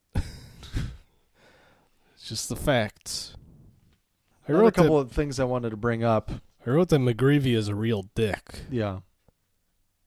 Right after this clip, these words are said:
Speaker 2: Oh,
Speaker 1: Until the
Speaker 2: that
Speaker 1: end of the film.
Speaker 2: I think that's, uh, he was trying to refuse to go into the game.
Speaker 1: Yeah, I
Speaker 2: Or
Speaker 1: think
Speaker 2: he,
Speaker 1: you should
Speaker 2: or
Speaker 1: trade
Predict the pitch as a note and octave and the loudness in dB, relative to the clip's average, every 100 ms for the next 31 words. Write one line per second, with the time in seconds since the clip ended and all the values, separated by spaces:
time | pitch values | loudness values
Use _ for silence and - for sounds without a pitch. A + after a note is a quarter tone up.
0 | _ _ _ _ _ - A#2 A#2 C#3 C3+ | _ _ _ _ _ -2 4 6 6 6
1 | C3 A2+ G#2+ A2+ G2+ G2 - _ _ - | 4 0 -2 -4 -4 -8 -18 _ _ -14
2 | - B2 C#3 C3+ C#3 C3 - C3 A2+ A2 | -6 -2 0 4 4 4 0 2 2 2
3 | A2 A#2+ B2 A#2+ A2 - D#3 C3 A2+ A2+ | 0 -4 -2 0 0 2 2 4 0 -2
4 | - C#3+ C3+ - - _ - A#2+ C3+ B2+ | 0 0 0 -2 -12 _ -4 2 4 4
5 | A#2+ A2+ A2 G#2 A#2+ A#2+ A2+ G#2 G2+ - | 0 -2 -6 -4 -4 -2 -2 -6 -10 -18
6 | _ _ _ _ _ _ - B2+ D#3 E3+ | _ _ _ _ _ _ -2 2 4 4
7 | F3 F#3+ G3 F#3 | 4 4 8 10